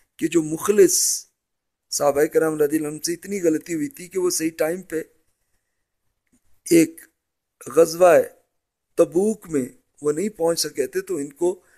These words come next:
کچھ دن کے لیے بس ان کو بائیکاٹ کی سزا ملی تھی۔ اب وہ پوری ہو گئی تو پھر اللہ تعالیٰ نے توبہ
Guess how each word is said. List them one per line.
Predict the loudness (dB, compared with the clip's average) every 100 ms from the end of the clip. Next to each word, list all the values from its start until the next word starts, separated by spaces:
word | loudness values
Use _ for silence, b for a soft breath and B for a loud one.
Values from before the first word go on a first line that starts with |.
| b b -4
کچھ | -2 2 0 0 -6
دن | -4 -2 0
کے | 0 -2
لیے | -2 -6 -16 _ _ _ _ _ -10
بس | -8 -6
ان | -4
کو | 0
بائیکاٹ | 2 2 2 0 -2
کی | -10
سزا | -8 -10
ملی | -14 -20 -20
تھی۔ | -20 _ _ _ _ _ _ _ _ _ _ _ _ -16
اب | -14
وہ |
پوری | -8 -4 0
ہو | 2 0
گئی | -4
تو | -12 -12
پھر | -6
اللہ | -2 -2
تعالیٰ | -4 -6
نے | -6
توبہ | -4 -4 2 0